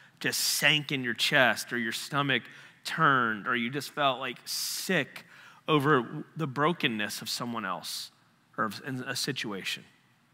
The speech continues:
That's what it said Jesus felt, compassion. And the word here is splengnazobahi, and it's not just like a, "Oh, I, I feel bad." It's like Jesus was moved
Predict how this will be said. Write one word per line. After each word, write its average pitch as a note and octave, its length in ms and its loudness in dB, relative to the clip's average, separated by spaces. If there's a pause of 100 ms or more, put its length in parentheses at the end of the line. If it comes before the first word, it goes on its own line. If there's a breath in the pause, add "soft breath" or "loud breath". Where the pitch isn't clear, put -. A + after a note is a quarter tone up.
(240)
That's - 140 -10
what G3 80 2
it F3+ 80 0
said E3+ 220 4
Jesus D3 600 -2
felt, A2+ 360 -4 (340 soft breath)
compassion. - 760 0 (380 loud breath)
And C3+ 140 -4
the C#3+ 80 2
word D#3+ 320 4
here C3 460 4 (320 loud breath)
is D3 80 -2
splengnazobahi, C3+ 1400 0
and C3 120 -2
it's C3 160 -8
not C#3 220 2
just B2+ 280 -4
like A#2 200 0
a, G#2 180 -6 (460 loud breath)
"Oh, C#3 40 -6
I, B2+ 260 -2
I - 40 -6
feel C#3 220 -6
bad." A#2 400 -2
It's B2+ 120 -6
like A2+ 240 -2
Jesus C#3 440 -8
was C#3 260 -2
moved C3 960 -4